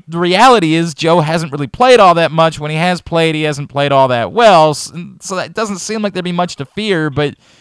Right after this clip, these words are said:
is there some bizarro world where maybe the Ravens are better off facing Zach Wilson on Sunday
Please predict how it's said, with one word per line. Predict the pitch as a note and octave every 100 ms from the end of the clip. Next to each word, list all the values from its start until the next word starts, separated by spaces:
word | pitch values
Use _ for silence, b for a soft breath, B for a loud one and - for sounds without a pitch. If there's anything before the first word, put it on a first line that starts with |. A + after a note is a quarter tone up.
| b b -
is | G#3+ G3+
there | A3+
some | - G#3 F#3+
bizarro | F3 F3+ F3+ E3+
world | E3 E3+ E3
where |
maybe | D#3+ E3 E3
the | D3+
Ravens | D#3+ D#3 D#3
are | C#3+
better | C#3+ C#3+
off | D3 C#3 A2+ _ _
facing | - E3 D#3+ E3 C#3+ B2
Zach | A2+ C#3 C3+
Wilson | C#3 C3+ C#3
on | B2+ B2
Sunday | C#3+ B2+ B2+ A#2+